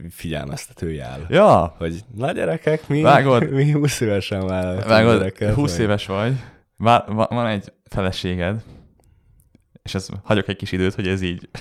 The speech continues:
Speaker 2: <laughs> ülepedjen, hogy húsz éves
Speaker 1: Igen,
Speaker 2: vagy, és van egy
Speaker 1: igen,
Speaker 2: feleséged,
Speaker 1: igen.
Speaker 2: és, ö, rá egy-két évre vállalsz egy gyereket. És te belenézel annak a gyereknek a szemébe, és tudod számára garantálni azt,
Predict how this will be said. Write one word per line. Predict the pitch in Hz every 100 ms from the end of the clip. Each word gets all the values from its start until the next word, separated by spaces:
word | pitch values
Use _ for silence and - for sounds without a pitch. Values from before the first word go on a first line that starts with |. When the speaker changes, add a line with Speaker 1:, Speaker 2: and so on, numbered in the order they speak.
| -
Speaker 2:
<laughs> | - - -
ülepedjen, | 110 101 - 95 104
hogy | 101
húsz | - 110
éves | 98 90
Speaker 1:
Igen, | 92
Speaker 2:
vagy, | 101
és | 110
van | 98
egy |
Speaker 1:
igen, | 92
Speaker 2:
feleséged, | 90 95 98 101 110
Speaker 1:
igen. | 107 - - - -
Speaker 2:
és, | - 107
ö, | 98 98 90
rá | - 101 87
egy-két | - 95 - 85
évre | 92 82
vállalsz | 82 80 76 -
egy | 71
gyereket. | 67 65 - 62 - _ _ _ _ _ _ _ _
És | -
te | - 92 82 87 - _ _ _ -
belenézel | 101 110 104 95 95
annak | 92 -
a |
gyereknek | 92 87 - 92
a |
szemébe, | 90 85 87 90
és | 87
tudod | - 101 90
számára | - 92 90 90
garantálni | 90 87 87 87 85 85
azt, | 80 - -